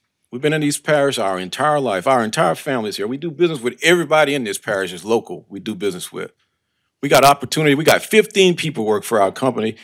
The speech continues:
every day, gainfully employed. And we gotta come up here and fight for a contract that I know we the low bidder on is ridiculous.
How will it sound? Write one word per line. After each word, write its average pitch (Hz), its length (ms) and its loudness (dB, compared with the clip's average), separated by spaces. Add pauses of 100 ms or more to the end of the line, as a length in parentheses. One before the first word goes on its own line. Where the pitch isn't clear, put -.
(320)
every 160 280 6
day, 95 380 2 (1120)
gainfully 156 460 4
employed. 110 520 0 (1080)
And 117 100 -2
we 180 80 8
gotta 175 180 6
come 160 200 2
up 156 120 4
here 143 140 4
and 90 120 -2
fight - 440 2 (320)
for 110 180 2
a 101 60 0
contract 117 680 2 (800)
that 110 140 4
I 117 100 6
know 160 160 6
we 151 140 6
the 127 100 8
low 139 180 8
bidder 123 300 6
on 95 300 0 (1000)
is - 140 -8
ridiculous. 92 840 -4